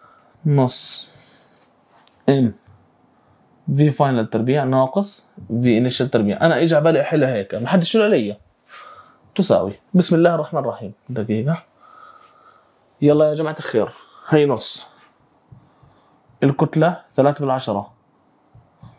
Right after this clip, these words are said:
السرعة النهائية صفر، تربيع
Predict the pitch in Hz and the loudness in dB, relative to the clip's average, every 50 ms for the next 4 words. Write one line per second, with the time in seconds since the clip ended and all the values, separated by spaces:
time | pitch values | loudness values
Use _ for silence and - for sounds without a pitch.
0 | _ _ _ _ _ _ _ _ _ _ _ _ - 147 - - 180 170 170 170 | _ _ _ _ _ _ _ _ _ _ _ _ -4 -2 0 2 0 2 2 2
1 | 165 147 147 - 90 156 151 147 - 151 131 - 104 - - - _ _ - - | 2 2 2 2 2 2 2 0 0 -4 -6 -6 -6 -8 -8 -14 _ _ -2 0
2 | 131 131 127 127 127 131 - - | 0 2 2 2 2 0 0 -4